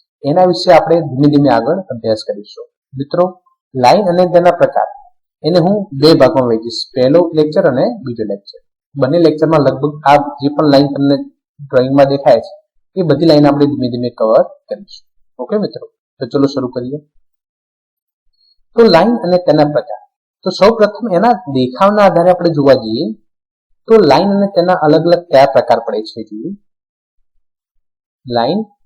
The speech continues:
એના પ્રકાર, એની જાડાઈ, લાઇનનો દેખાવ અને એ લાઇનનું ડ્રોઈંગમાં ઉપયોગ શું છે એ વિશે આપણે અહીંયા જાણકારી મેળવીશું. તો મુખ્યત્વે મિત્રો, લાઇનના દેખાવના આધારે ત્રણ પ્રકાર આવા છે.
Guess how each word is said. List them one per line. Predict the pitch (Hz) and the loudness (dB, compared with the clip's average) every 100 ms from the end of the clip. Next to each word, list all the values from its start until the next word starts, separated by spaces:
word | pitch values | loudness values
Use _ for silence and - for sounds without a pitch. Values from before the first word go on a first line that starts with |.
| _ 127 | _ -6
એના | 120 | -4
પ્રકાર, | - 117 - 123 151 - - _ - | -4 -4 0 2 0 -2 -18 _ -10
એની | 123 120 | -6 -6
જાડાઈ, | 117 113 120 190 202 - _ - 123 | -2 0 2 0 -4 -14 _ -8 -4
લાઇનનો | 117 120 113 | -2 -2 -4
દેખાવ | 113 113 170 196 | -6 -4 -2 -2
અને | 196 - 135 165 151 _ _ _ _ _ | -2 -8 -4 -4 -6 _ _ _ _ _
એ | 185 208 | -2 2
લાઇનનું | 180 202 226 247 - - 135 | 2 2 4 2 0 -8 -2
ડ્રોઈંગમાં | 139 160 214 214 214 175 | 2 4 4 0 0 -2
ઉપયોગ | 170 208 170 104 | -6 0 0 0
શું | - - | -6 -14
છે | - _ _ _ 165 | -18 _ _ _ -2
એ | 175 | 2
વિશે | 147 143 | 4 4
આપણે | 131 139 131 | 2 2 0
અહીંયા | 131 | -2
જાણકારી | 113 110 107 110 139 240 269 - 107 | -2 -6 -4 -6 -4 -2 -4 -6 -12
મેળવીશું. | 107 - _ _ _ _ _ _ _ _ _ _ _ | -12 -12 _ _ _ _ _ _ _ _ _ _ _
તો | 233 | -2
મુખ્યત્વે | 175 170 - 226 226 233 | -2 -4 -2 0 2 2
મિત્રો, | 165 147 139 147 196 | 0 -2 0 2 2
લાઇનના | 135 117 135 170 185 196 202 139 | -2 -2 -2 -2 0 0 -2 -4
દેખાવના | 123 120 - 202 214 | -4 -6 -4 -2 0
આધારે | 160 123 135 185 | -2 -2 -4 -4
ત્રણ | - 120 113 | -4 -4 -4
પ્રકાર | 113 - 110 | -6 -4 -2
આવા | 107 104 | -2 -2
છે. | 101 _ | -8 _